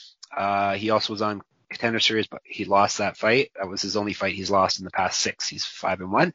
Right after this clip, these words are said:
Uh, two inches of reach on Skelly, four years younger, striking and grappling stats in his favor. He's minus two ten, and I sadly am taking chalk again in this one.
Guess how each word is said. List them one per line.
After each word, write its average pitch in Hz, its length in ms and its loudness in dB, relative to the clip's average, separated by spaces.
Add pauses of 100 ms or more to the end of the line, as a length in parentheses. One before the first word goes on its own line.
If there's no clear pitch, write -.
(640)
Uh, 117 280 8 (100)
two 170 220 4
inches 156 760 2 (120)
of 120 240 2
reach - 760 2
on 123 220 -6
Skelly, 139 400 0
four 131 260 2
years 120 300 2
younger, 135 560 6 (160)
striking 120 480 -2
and 110 80 -6
grappling 113 340 -4
stats 110 360 -2
in 110 60 -8
his 107 120 -4
favor. 107 420 0 (400)
He's 104 280 -4
minus 110 340 2
two 104 160 -2
ten, 110 320 2
and 98 240 -6
I 101 300 2
sadly 104 440 0
am 95 160 -6
taking 101 320 -4
chalk - 320 4
again 90 320 -4
in - 140 -14
this - 180 -6
one. - 160 -12